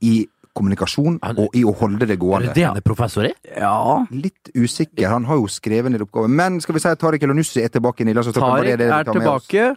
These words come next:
Speaker 3: Eh, Søderlund ute.
Speaker 2: Ja, det var
Speaker 3: Eh,
Speaker 2: ventet da,
Speaker 3: ja,
Speaker 2: at, men,
Speaker 3: så,
Speaker 2: men,
Speaker 3: men
Speaker 2: at
Speaker 3: ellers
Speaker 2: han hadde
Speaker 3: så
Speaker 2: ikke spilt så mye.
Speaker 3: problem, det, det er litt av problemet til det norske landslaget, eller vi har jo flere, men det er at når du ser troppen, <laughs> og han, og han leser opp alle navna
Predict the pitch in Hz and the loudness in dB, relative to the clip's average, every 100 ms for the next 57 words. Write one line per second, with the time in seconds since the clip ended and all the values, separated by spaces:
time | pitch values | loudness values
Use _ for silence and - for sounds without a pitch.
0 | _ - 156 170 165 165 160 160 - 175 | _ 0 2 4 4 2 2 2 2 2
1 | 123 123 147 139 147 139 - - 208 262 | 4 4 4 4 4 4 0 0 2 2
2 | - - - - 123 139 143 160 160 135 | -2 -20 -20 -4 0 0 0 0 2 0
3 | 139 156 165 101 101 104 101 113 156 220 | 0 -2 -2 -2 2 4 4 4 2 0
4 | 226 110 113 117 117 175 165 165 160 156 | -2 -8 -6 -2 2 4 4 4 4 2
5 | 147 143 131 127 127 143 139 131 120 101 | 2 0 0 0 2 2 0 -2 -8 -10
6 | 87 98 - _ _ _ _ _ - 165 | -8 -10 -10 _ _ _ _ _ -2 2
7 | 139 123 117 135 139 135 147 151 147 139 | 2 2 0 -4 -8 -2 0 0 0 -2
8 | 139 - 123 139 127 110 127 135 104 113 | -4 -2 0 2 2 2 2 0 0 -2
9 | 95 104 139 123 120 113 113 117 110 117 | 0 0 2 0 0 2 2 2 2 2
10 | 113 107 104 135 135 127 123 117 - - | 0 0 0 0 2 2 0 -4 -16 -10
11 | - 127 135 139 _ _ _ _ _ - | -2 0 0 -4 _ _ _ _ _ -8
12 | 107 143 175 - - 143 - 139 - 196 | 0 2 2 0 2 2 0 -2 0 0
13 | 220 - - 156 147 147 156 170 - 147 | 0 -2 0 0 2 -2 0 -4 -4 -6
14 | - - 151 151 160 196 117 - 135 139 | -2 -2 0 2 4 4 0 -2 0 2
15 | 165 135 131 113 175 | 2 4 2 4 2